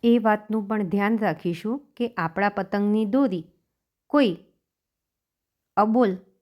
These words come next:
પશુ કે પંખી માટે જીવલેણ સાબિત ન થાય.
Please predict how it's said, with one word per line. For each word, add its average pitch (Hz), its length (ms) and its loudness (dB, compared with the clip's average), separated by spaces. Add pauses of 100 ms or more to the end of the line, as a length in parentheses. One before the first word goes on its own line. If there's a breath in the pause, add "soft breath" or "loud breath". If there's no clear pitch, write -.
(260)
પશુ 214 320 0
કે 277 160 -4
પંખી 214 460 0
માટે 220 560 0
જીવલેણ 196 560 0
સાબિત 160 440 -6
ન 147 120 -6
થાય. 147 280 -18